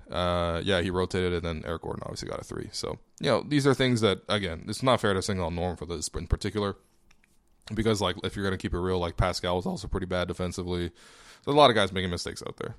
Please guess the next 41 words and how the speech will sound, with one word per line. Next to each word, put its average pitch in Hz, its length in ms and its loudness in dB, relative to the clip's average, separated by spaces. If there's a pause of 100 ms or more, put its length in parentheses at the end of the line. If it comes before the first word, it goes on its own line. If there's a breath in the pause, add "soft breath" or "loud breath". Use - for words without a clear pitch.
It's, - 160 -16
it's - 160 -4
preseason. - 440 -8 (800 soft breath)
Um, 87 520 -2 (840)
I 117 60 2
thought 117 160 2
Fred 139 240 6
was 139 140 2
good 131 240 4
in 107 40 -4
terms 120 180 0
of 104 60 -4
his 95 120 -6
playmaking. 139 520 0
So 101 280 0
Fred, 110 400 2 (180)
uh, 117 140 -8
ten 120 200 0
points 120 320 0
on 95 600 -2 (400)
two 127 200 -2
of 104 80 0
seven 104 240 -2
shooting, 107 360 -2
one 101 140 2
of 95 80 -2
four 95 240 0
from 92 200 -8
deep. 95 360 -4
Uh, 85 380 -6 (380 soft breath)
didn't 101 360 -2
really 131 420 -2
knock 123 300 2
down 113 240 0
the 101 80 -4
deep 113 240 -6
threes 107 260 -4
as 92 80 -8
he 98 60 -6
did, 98 400 -2
uh, 82 220 -8